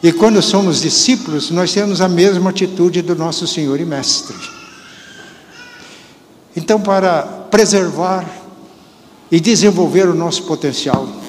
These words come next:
para superar as nossas dificuldades internas, de partidarismo, de vanglória,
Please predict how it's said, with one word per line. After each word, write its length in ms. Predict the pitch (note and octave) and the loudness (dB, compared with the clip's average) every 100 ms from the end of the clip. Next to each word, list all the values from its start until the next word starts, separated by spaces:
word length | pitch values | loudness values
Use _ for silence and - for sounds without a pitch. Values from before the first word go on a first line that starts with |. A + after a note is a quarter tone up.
| - - - - - - - - - - - _ | -18 -20 -20 -20 -20 -20 -20 -20 -20 -20 -20 _
para 160 | - F#3+ | -2 0
superar 640 | - A#3+ - F#3 F3 G3 | 0 -2 0 0 2 0
as 220 | E3+ C#3 D3 | 0 -2 -4
nossas 360 | E3 - C#3+ | -4 -4 -4
dificuldades 800 | C3+ G3+ G3+ - D#3 E3+ E3 C#3+ | -4 -4 -4 -4 -2 -2 -2 -4
internas, 920 | F#3 E3 C#3+ D3+ D3 D3+ C#3+ - - - - - - - - - - - - D3+ | -4 -2 -2 -2 -4 -6 -2 -4 -6 -14 -20 -20 -20 -20 -20 -20 -20 -20 -20 -6
de 80 | D#3+ | -4
partidarismo, 1000 | D#3 - C#3 B2 A2 D3+ C#3+ - C#3+ - - - - | -2 -4 -6 -4 -4 -4 -6 -8 -10 -14 -20 -20 -10
de 120 | A#2+ | -6
vanglória, 760 | B2 B2+ G#2 G#2+ B2 C#3 D3 | -4 -4 -4 -4 -4 -4 -6